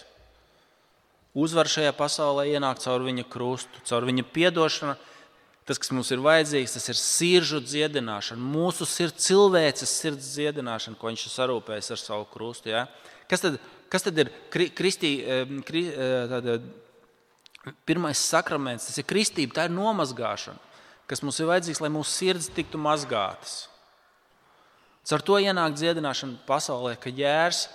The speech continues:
mūs nomazgā mūsu sirds un piedod. Viņš izbeidz karu starp mums un Dievu. Un tad trešā lieta, kas ir tam se-, tam sekas, kad arī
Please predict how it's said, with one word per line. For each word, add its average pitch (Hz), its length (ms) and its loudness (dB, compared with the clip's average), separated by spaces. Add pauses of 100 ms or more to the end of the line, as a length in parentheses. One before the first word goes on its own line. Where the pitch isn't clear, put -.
(300)
mūs 131 240 -8
nomazgā 151 560 2
mūsu 135 320 -4
sirds 139 400 -2
un 120 80 -8
piedod. 110 480 -8 (320)
Viņš 131 240 -2
izbeidz 170 300 0 (100)
karu 165 320 4
starp 135 240 -4
mums 151 320 -6
un 131 160 -8
Dievu. 123 400 -6 (800)
Un 123 160 -8
tad 190 320 4 (300)
trešā 143 260 0
lieta, 165 240 0
kas 139 160 -6
ir - 80 -10
tam 120 160 -6
se-, - 240 -6 (400)
tam 127 140 -6
sekas, 165 580 2 (2000)
kad 147 140 2
arī 170 100 6